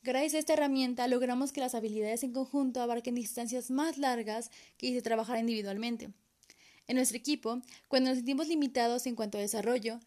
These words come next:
elaboramos un diagnóstico de la situación para posteriormente escribir el problema e implementar un plan de acción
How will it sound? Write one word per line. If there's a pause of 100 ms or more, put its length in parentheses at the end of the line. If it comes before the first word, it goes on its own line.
(280)
elaboramos
un
diagnóstico
de
la
situación
para
posteriormente
escribir
el
problema (280)
e
implementar
un
plan
de
acción